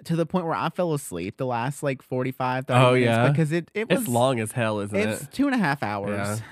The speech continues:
Speaker 2: Yeah.
Speaker 1: Um,
Speaker 2: I might watch it, but I'll probably watch it at home.
Speaker 1: it's just, it's
Speaker 2: When
Speaker 1: not
Speaker 2: it's free. <laughs>
Speaker 1: it's just not my aesthetic of,
Speaker 2: Yeah.
Speaker 1: of movie.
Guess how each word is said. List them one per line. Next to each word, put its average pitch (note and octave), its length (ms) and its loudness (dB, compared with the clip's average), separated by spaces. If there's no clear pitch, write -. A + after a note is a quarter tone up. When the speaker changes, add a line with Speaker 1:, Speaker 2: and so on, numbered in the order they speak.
Speaker 2:
Yeah. C#3+ 340 0
Speaker 1:
Um, B2 220 -4
Speaker 2:
I G3 120 -4
might D3+ 200 -2
watch A2 300 -4
it, G#2+ 160 0
but A#2+ 140 0
I'll C#3+ 100 2
probably A2 240 0
watch F#2+ 200 -4
it - 80 -12
at G#2 100 -8
home. F#2+ 480 -4
Speaker 1:
it's F3 220 -2
just, - 340 -6
it's E3+ 240 -8
Speaker 2:
When F3 100 0
Speaker 1:
not E3 300 2
Speaker 2:
it's A3+ 100 -6
free. F#2+ 520 -2
<laughs> - 80 4
Speaker 1:
it's F#3 300 2
just C#4+ 240 -8
not D#3+ 400 -2
my C3 260 -4
aesthetic F#3+ 760 -4
of, - 80 0
Speaker 2:
Yeah. G2+ 120 2
Speaker 1:
of F3 240 -2
movie. F#3+ 580 0